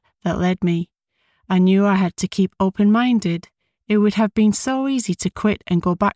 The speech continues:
to my old ways of never really cultivating one way, but floundering and always searching. All of my close friends were excited about Falun Dafa when it was first taught to us,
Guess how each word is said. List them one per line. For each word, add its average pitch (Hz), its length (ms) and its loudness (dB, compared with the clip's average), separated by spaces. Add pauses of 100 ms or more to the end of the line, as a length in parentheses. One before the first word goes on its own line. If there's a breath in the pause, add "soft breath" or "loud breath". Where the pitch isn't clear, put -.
to - 100 -6
my 170 220 2
old 185 240 0
ways 190 400 0
of 165 160 -2
never 180 320 0
really 185 340 2
cultivating 170 840 -2
one 170 240 2
way, 175 300 0 (580)
but 190 160 -2
floundering 190 680 2
and 165 120 0 (100)
always 190 440 0
searching. 175 680 -2 (1120)
All 254 200 2
of - 100 -4
my 175 140 2
close 180 340 0
friends 180 580 0
were 175 360 0
excited 196 580 -2
about 160 260 -4
Falun 170 320 0
Dafa 170 520 -2
when 175 240 2
it - 240 -4
was 180 200 0
first - 520 -2
taught 180 320 -2
to - 300 -4
us, 165 300 -4